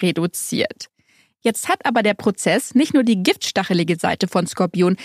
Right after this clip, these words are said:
Jens Lehmann gezeigt, auch kam dabei ein pikantes Detail ans Licht. Der Grund für die mildere Strafe ist eine Unterhaltspflicht,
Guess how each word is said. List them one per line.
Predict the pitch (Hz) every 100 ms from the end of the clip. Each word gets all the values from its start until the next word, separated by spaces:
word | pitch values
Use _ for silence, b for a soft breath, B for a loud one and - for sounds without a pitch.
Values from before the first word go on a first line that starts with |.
| B
Jens | - 185 190 175
Lehmann | 180 170 170
gezeigt, | 180 165 - 180 262 B B B B _
auch | 262 415 -
kam | - 254
dabei | 247 208 214 -
ein | 208 202
pikantes | 202 - - 277 381 294
Detail | 240 233 - 226 240
ans | - 160 -
Licht. | - 147 240 - B B B B
Der | 233 226
Grund | 196 240 381 440
für | - - 175
die | 170
mildere | 165 175 170 170
Strafe | - 165 185 233 254 _
ist | 339 - - -
eine | 262 262 240
Unterhaltspflicht, | 311 480 311 175 180 156 - - 175 254 -